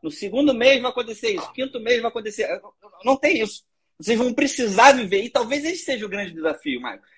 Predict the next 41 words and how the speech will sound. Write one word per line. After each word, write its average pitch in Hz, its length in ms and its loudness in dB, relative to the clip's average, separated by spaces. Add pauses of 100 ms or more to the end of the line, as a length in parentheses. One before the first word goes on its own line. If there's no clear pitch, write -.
(140)
Porque 240 200 -2
por 247 220 0
mais 269 300 4
que 247 200 -18
eu 294 200 -4
e 254 60 -8
você 214 400 -8
saibamos 156 840 -6
também, 143 560 -4 (580)
a 185 120 0
gente 254 640 -4
vai 214 360 4
passar 202 440 -2
por 147 160 -8
fases, 147 760 0 (140)
né, 156 260 -6 (240)
que 427 120 -4
a 403 80 -2
gente 370 280 -6
não 466 160 -10
tá 427 380 2
preparado, 247 1000 0
a 135 120 -20
gente 165 180 -18
não 247 160 -14
tá 254 220 -2
acostumado, 196 920 -8 (120)
né? 170 200 -8 (300)
Então, 196 400 0
o 240 100 -8
conhecimento, 262 640 -2
ele 233 120 -4
traz 220 340 2
ali 214 140 -2
o 226 40 -2
embasamento. 214 460 2
Olha 220 140 -2
só, 165 280 0
vai 214 140 -4
ter 254 180 -6
fase. 196 300 -6